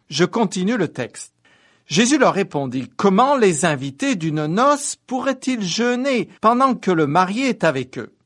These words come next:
Aussi longtemps que le marié se trouve parmi eux, ils ne peuvent pas jeûner. Le temps viendra où il leur sera enlevé. Alors ce jour-là, ils jeûneront. » Versets dix-neuf à vingt. La contre-question de Jésus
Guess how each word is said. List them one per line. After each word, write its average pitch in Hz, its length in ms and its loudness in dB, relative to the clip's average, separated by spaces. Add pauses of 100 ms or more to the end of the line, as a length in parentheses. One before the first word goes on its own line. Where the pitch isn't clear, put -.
(140)
Aussi 165 320 0
longtemps 147 500 0
que - 160 -8
le 143 160 -2
marié 143 480 -2
se - 180 -8
trouve 160 440 -4
parmi 143 360 -4
eux, 285 160 -2 (460)
ils 262 160 2
ne 247 80 4
peuvent 151 320 -4
pas 135 220 0
jeûner. 165 480 -2 (300)
Le 156 180 0
temps 254 260 2
viendra 170 720 0
où 208 160 -2
il 175 160 -2
leur 156 160 0
sera 180 500 -2
enlevé. 147 560 -2
Alors 254 240 4
ce 254 180 -4
jour-là, 180 680 2
ils 147 160 -4
jeûneront. » 117 540 -6 (260)
Versets 160 340 -8
dix-neuf 147 420 -4
à 143 120 0
vingt. 117 200 -10 (1200)
La 180 120 0
contre-question 202 1120 -2
de 131 160 -6
Jésus 202 640 -4